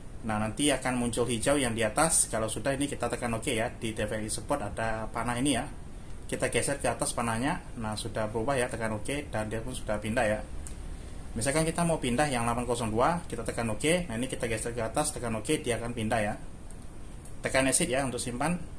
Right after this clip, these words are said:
Nah, seperti ini tekan exit. Anda yakin untuk simpan ya, dia akan tersimpan ya. Nah, seperti itu teman-teman. Nah, ini sudah pindah ya, T V Sport sama T V R I Wall ya.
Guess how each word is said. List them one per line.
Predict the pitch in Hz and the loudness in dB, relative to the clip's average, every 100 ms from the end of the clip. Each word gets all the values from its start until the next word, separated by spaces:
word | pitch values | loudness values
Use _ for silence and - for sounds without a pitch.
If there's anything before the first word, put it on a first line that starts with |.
| - | -8
Nah, | 104 | -8
seperti | - - | -6 -4
ini | 110 | -4
tekan | 123 117 110 | -4 -2 0
exit. | 107 160 - - - - - - - - | 2 0 -2 -8 -10 -10 -10 -10 -12 -8
Anda | 117 120 | 0 6
yakin | 131 131 139 | 6 6 2
untuk | 131 | 0
simpan | 127 117 156 127 | 0 2 2 4
ya, | 113 143 - | 4 2 0
dia | 117 113 | 0 0
akan | 120 117 | 0 -2
tersimpan | 107 113 110 110 | -2 -2 0 0
ya. | 107 131 - | 0 -2 -2
Nah, | 107 101 | -2 -2
seperti | 117 113 | -2 -2
itu | 123 | -2
teman-teman. | 113 107 101 120 - - - - - - - - - - - - - - - | -2 -2 -2 -4 -6 -10 -8 -8 -8 -8 -8 -10 -10 -10 -10 -8 -8 -8 -4
Nah, | 110 110 | 0 2
ini | |
sudah | 151 147 139 135 | 2 4 2 4
pindah | 156 143 | 4 4
ya, | 120 | 2
T | 117 | -2
V | 107 | -2
Sport | 113 - - 147 | 0 0 0 -2
sama | - 107 107 | -2 -2 -2
T | 107 110 | -2 -4
V | 113 | -2
R | 110 | -2
I | 113 | -2
Wall | 123 110 | 0 0
ya. | 104 | -2